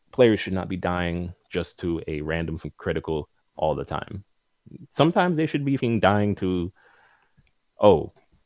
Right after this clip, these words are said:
I didn't pa-, I didn't respect the fact that this gnoll had poison on it, and the poison isn't cured by normal means. Maybe I should have fucking paid attention to that."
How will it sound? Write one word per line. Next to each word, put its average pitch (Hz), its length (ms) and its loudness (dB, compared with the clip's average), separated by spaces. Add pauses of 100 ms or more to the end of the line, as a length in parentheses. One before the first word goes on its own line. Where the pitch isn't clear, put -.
I 98 120 8
didn't 101 280 0
pa-, - 140 -8 (140)
I 101 100 10
didn't 120 200 4
respect 87 360 0
the 85 80 -2
fact 90 220 0
that 82 100 -6
this 85 180 -4
gnoll 87 320 0
had 85 200 -2
poison 92 380 0
on 67 140 -10
it, 67 140 -18 (480)
and 82 160 -2
the 78 80 -4
poison 90 380 0
isn't 87 240 -2
cured 95 260 -2
by 95 100 2
normal 95 260 0
means. 92 440 -4
Maybe 87 300 -2
I 87 60 0
should 85 160 -6
have 80 100 -8
fucking 85 160 -8
paid 80 160 -2
attention 73 320 -10
to 53 60 -12
that." - 240 -14